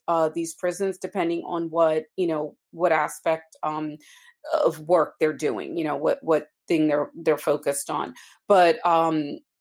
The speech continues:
the, the food that, the meals that prisoners generally get,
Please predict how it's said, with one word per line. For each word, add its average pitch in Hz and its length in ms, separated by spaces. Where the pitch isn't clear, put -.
the, 190 360
the 185 140
food 254 400
that, 185 280
the 185 80
meals 233 420
that 202 140
prisoners 180 420
generally 175 460
get, 165 420